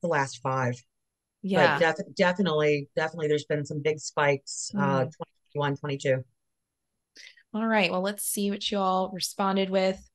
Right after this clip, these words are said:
Speaker 2: Yeah, so as I suspected, the majority of you have raised rent to cover that cost, about sixty-seven percent of you, um, and then the rest have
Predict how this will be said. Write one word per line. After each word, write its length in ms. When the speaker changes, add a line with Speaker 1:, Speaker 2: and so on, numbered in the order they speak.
Speaker 2:
Yeah, 280
so 280
as 200
I 80
suspected, 800
the 100
majority 540
of 120
you 380
have 540
raised 320
rent 280
to 100
cover 340
that 200
cost, 360
about 180
sixty-seven 600
percent 380
of 140
you, 380
um, 300
and 120
then 140
the 80
rest 320
have 160